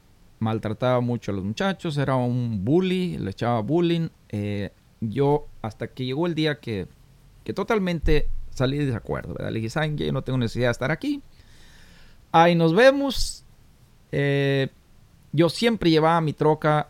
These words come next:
o mi camioneta o mi carro al trabajo para de ahí irme a trabajar extras, ¿verdad? Aquí se usaba mucho las extras. Después de las cuatro, de las tres de la tarde salíamos de ahí y yo me iba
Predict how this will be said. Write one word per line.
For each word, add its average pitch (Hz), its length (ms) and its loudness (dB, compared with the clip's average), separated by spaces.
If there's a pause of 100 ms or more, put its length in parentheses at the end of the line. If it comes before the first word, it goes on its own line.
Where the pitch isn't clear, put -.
o 117 120 -2
mi 117 200 -4 (200)
camioneta 127 560 -2
o 127 60 -2
mi 117 120 -2
carro 143 440 2
al 107 140 -2
trabajo 127 400 0
para 107 340 -2
de 104 120 -2
ahí 117 140 -2
irme 127 300 0
a 113 60 -4
trabajar 104 440 -2 (100)
extras, 107 400 -6
¿verdad? 104 160 0
Aquí 113 180 -4
se 113 180 -6 (160)
usaba 104 380 -4
mucho 104 260 -6
las 92 160 -6
extras. - 520 -10 (320)
Después 98 500 -8
de 127 80 -2
las 107 280 -6 (640)
cuatro, 131 500 0 (320)
de 107 140 -6
las 104 180 -6
tres 143 200 2
de 151 60 2
la 127 120 0
tarde 135 220 -2
salíamos 131 380 0
de 120 80 0
ahí 170 360 -2
y 107 100 -4
yo 120 140 -2
me 120 140 -2
iba 120 360 -2